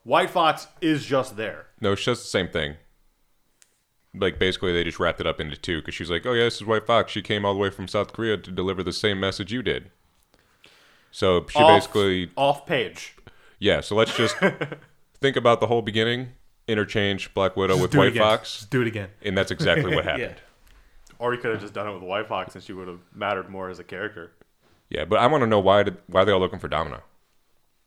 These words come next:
Speaker 2: Oh, this
Speaker 1: Luck.
Speaker 2: piece of celestial stuff's gone. We need Domino.
Speaker 1: 'Cause
Speaker 3: Yeah,
Speaker 1: they're
Speaker 3: they
Speaker 1: like, "We're, we're shit out of luck, and so we need to, <laughs> we need to get some." And that's why.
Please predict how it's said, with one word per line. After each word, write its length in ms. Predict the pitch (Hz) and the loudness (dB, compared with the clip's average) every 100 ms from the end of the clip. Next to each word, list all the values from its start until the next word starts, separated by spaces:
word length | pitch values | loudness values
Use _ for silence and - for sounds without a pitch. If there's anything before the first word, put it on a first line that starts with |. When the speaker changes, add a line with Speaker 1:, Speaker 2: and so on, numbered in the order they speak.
| _ | _
Speaker 2:
Oh, 360 | 139 147 123 - - _ | 2 6 4 2 -8 _
this 140 | - 123 | -2 0
Speaker 1:
Luck. 160 | 107 143 | 0 0
Speaker 2:
piece 160 | 135 | -2
of 80 | 127 | -2
celestial 480 | - 127 - 123 117 | 2 2 2 0 -2
stuff's 300 | - 120 - | 0 -2 0
gone. 180 | 123 110 | -2 0
We 80 | 110 | -2
need 160 | 110 | -4
Domino. 460 | 95 90 95 71 - _ _ _ _ _ _ _ _ _ _ _ _ _ _ - - | -2 -2 -2 -10 -18 _ _ _ _ _ _ _ _ _ _ _ _ _ _ -20 -10
Speaker 1:
'Cause 140 | - | -2
Speaker 3:
Yeah, 40 | 139 | 0
Speaker 1:
they're 140 | 131 | 4
Speaker 3:
they 60 | 151 | 4
Speaker 1:
like, 240 | 147 143 | 4 4
"We're, 280 | 131 151 135 | 4 2 2
we're 180 | 127 135 | -2 -2
shit 240 | - 131 | -2 -2
out 180 | 113 127 | 0 0
of 100 | 113 | 0
luck, 220 | 95 87 | -6 -12
and 120 | 98 95 | -14 -12
so 120 | 110 | -10
we 80 | 104 | -8
need 120 | 101 | -6
to, 180 | 90 85 - | -6 -8 -14
<laughs> 100 | 123 | -10
we 140 | 107 | -10
need 120 | 107 | -10
to 40 | 87 | -10
get 220 | - 113 | -10 -10
some." 220 | 95 80 - _ _ _ _ _ _ _ _ _ _ _ _ | -10 -12 -16 _ _ _ _ _ _ _ _ _ _ _ _
And 280 | 98 95 95 | -14 -12 -12
that's 200 | 95 - | -12 -12
why. 200 | 82 | -16